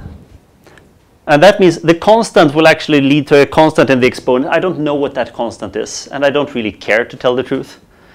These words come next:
So rather than keeping dragging around this constant, I, yeah, whatever, there's gonna be a constant. And that's why I write proportional to. There is some constant, and for now I don't care what it is because I don't know what it is.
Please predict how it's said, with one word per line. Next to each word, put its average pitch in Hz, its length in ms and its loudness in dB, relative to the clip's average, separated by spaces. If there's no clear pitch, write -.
So 160 120 -2
rather 165 300 2
than 180 120 0
keeping 147 340 -4
dragging 131 380 2
around 117 280 2
this 131 160 -2
constant, 127 540 -4
I, 131 80 2
yeah, 117 340 2
whatever, 95 420 -2
there's 127 200 -2
gonna 123 180 -4
be 107 140 -4
a 98 40 -2
constant. 113 600 -6
And 123 160 -6
that's 135 200 2
why 127 160 6
I 120 40 6
write 113 380 2
proportional 113 560 0
to. - 260 -6
There 131 160 -6
is 127 120 -4
some 110 140 -10
constant, 110 480 -8
and 110 140 -16
for 113 80 -12
now 107 180 -2
I 101 40 -4
don't 98 200 -14
care 104 180 -4
what 95 160 -8
it 90 120 -14
is 113 100 -12
because 107 300 -16
I 98 60 -8
don't 95 180 -12
know 90 160 -8
what 80 160 -12
it - 140 -20
is. - 240 -20